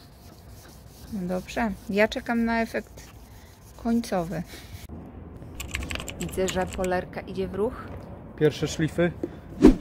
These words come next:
Speaker 2: Zobaczymy, jak to będzie. Trzeba dobrać odpowiedni pad. Pasta mi się skończyła.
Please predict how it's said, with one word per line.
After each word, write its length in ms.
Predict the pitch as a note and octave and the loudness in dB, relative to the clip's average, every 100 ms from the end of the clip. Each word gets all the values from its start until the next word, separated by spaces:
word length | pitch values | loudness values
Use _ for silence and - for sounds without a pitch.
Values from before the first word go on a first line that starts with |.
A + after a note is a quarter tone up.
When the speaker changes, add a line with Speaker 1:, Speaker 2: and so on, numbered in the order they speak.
| - - - D3+ | 2 -8 -8 -6
Speaker 2:
Zobaczymy, 480 | C#3 B2+ - C#3+ | -4 -4 -2 0
jak 100 | C3 | 0
to 140 | - C#3 | -2 -6
będzie. 320 | D#3+ - D3 | -4 -4 -4
Trzeba 260 | - D#3 D#3+ | -2 2 8
dobrać 320 | F3+ F3+ - | 10 8 2
odpowiedni 540 | - F3 D#3 C#3+ C#3+ | -2 2 4 4 0
pad. 360 | - F#3 F3+ F#3 F3+ - - - - - - | 4 8 10 10 4 -4 -12 -18 -18 -18 -2
Pasta 400 | - E3+ - E3+ | 4 4 8 10
mi 100 | E3 | 10
się 120 | D3+ D3+ | 8 2
skończyła. 640 | - D3+ F#3 F3 E3 | 2 2 8 12 12